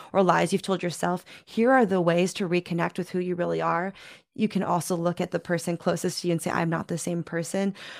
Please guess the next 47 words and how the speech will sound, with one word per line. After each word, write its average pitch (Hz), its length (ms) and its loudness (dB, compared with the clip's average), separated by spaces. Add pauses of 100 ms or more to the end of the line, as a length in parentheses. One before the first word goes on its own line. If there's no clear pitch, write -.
(120)
But 202 120 4
I - 20 4
guess 226 220 2
I 226 80 4
wish 196 260 2
I 196 60 4
would 185 100 4
have 180 180 2
told, 180 140 2 (220)
been, 180 160 2
someone 226 380 6
could 214 180 4
have 196 100 2
told 180 320 0
me 180 320 -4 (400)
seven 190 340 4
years 175 200 2
ago, 170 160 0
"You 175 180 0
are 226 100 6 (120)
more 180 120 6
than 190 160 0
you've 180 160 0 (100)
been 170 100 -2
told." 170 500 -4 (540)
Um, 180 280 2
not 208 220 2
just 277 220 -4
the 208 80 2
people 214 340 -2
who 185 140 0
said 175 420 0 (480)
negative 208 420 4
things 180 300 0
to - 120 -8
you, 170 160 -2
but 170 120 -2
also 226 340 2
maybe 202 300 2
the 196 80 -4
people 190 260 -2
you 185 140 0
look 196 180 0
up 190 180 0
to, - 120 -4
your 185 180 -2
heroes, 180 640 0